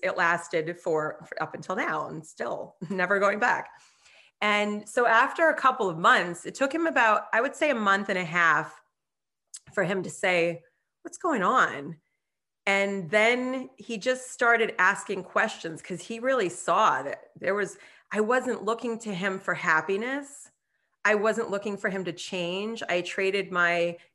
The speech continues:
expectations for appreciation. And I just looked at him like, "What do I love about this person? And how can I show my love for him even more?" Those were my questions. And so whatever we ask our brain,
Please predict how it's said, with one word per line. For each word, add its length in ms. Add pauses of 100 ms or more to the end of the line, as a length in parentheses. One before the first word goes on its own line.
expectations 880
for 120
appreciation. 1000 (480)
And 120
I 100
just 280
looked 240
at 140
him 280
like, 220
"What 180
do 100
I 100
love 340
about 320
this 160
person? 720 (520)
And 140
how 220
can 160
I 100
show 220
my 160
love 240
for 100
him 220
even 300
more?" 400
Those 300
were 120
my 160
questions. 1000 (540)
And 180
so 80
whatever 320
we 160
ask 320
our 120
brain, 680